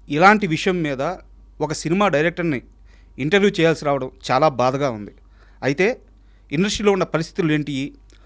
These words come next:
కొత్త డైరెక్టర్లు ఎదుర్కొన్న సమస్యలు ఏంటి, ఇలాంటివన్నీ బయటికి రావాలంటే ఇదే సరైన సందర్భం. ఈ నేపథ్యంలోనే ఆ సినిమా డైరెక్టర్ మోహన్ శ్రీవాస్తవ్ గారు మనతో ఉన్నారు. ఆయన్ని అడిగి అసలు ఈ మొత్తం వ్యవహారం గురించి మరిన్ని విషయాలు తెలుసుకుందాం. హాయ్ సార్, అంటే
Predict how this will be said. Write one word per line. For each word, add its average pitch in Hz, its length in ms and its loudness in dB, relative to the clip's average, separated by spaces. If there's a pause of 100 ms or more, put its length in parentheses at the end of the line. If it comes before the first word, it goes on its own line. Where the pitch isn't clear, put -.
(280)
కొత్త 151 240 4
డైరెక్టర్లు 202 380 4
ఎదుర్కొన్న 170 280 -2
సమస్యలు 160 420 -2
ఏంటి, 147 400 -4 (420)
ఇలాంటివన్నీ 196 580 4
బయటికి 180 320 2
రావాలంటే 156 580 0
ఇదే 135 220 2
సరైన 147 280 2
సందర్భం. 123 440 -6 (480)
ఈ 156 120 6
నేపథ్యంలోనే 185 760 2 (300)
ఆ 135 80 4
సినిమా 175 300 2
డైరెక్టర్ 147 400 2 (320)
మోహన్ 208 260 6
శ్రీవాస్తవ్ 170 460 0
గారు 143 100 0
మనతో 135 280 0
ఉన్నారు. 139 440 -4 (160)
ఆయన్ని 156 260 4
అడిగి 165 300 0 (380)
అసలు 160 180 -2
ఈ 156 60 2
మొత్తం 151 320 4
వ్యవహారం 180 380 6
గురించి 151 180 -2
మరిన్ని 139 220 0
విషయాలు 139 240 -2
తెలుసుకుందాం. 113 360 -12 (540)
హాయ్ 151 120 4
సార్, - 180 -4 (760)
అంటే 202 400 0